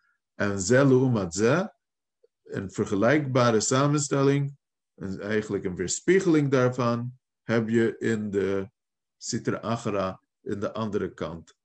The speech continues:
bij de dierlijke ziel. En hetzelfde is dus over de tzaddik. Je hebt de tzaddik, eh, je hebt de tzaddik en de rasha.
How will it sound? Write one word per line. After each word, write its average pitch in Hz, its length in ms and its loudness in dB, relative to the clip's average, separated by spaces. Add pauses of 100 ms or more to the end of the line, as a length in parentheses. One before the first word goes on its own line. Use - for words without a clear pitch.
(140)
bij 87 160 -6
de 85 100 -8
dierlijke 98 480 -2
ziel. 71 320 -12 (340)
En 101 140 -14
hetzelfde 127 440 0
is 110 140 -4
dus 107 220 -6
over 98 300 -4
de 101 120 -6
tzaddik. 92 520 -6 (320)
Je 98 140 -6
hebt 98 220 -4
de 92 100 -10
tzaddik, 98 640 -4
eh, - 120 -8 (1700)
je 104 140 -6
hebt 101 220 -6
de 98 280 -10
tzaddik 113 300 -2
en 110 160 -4
de 107 120 2
rasha. 101 460 -4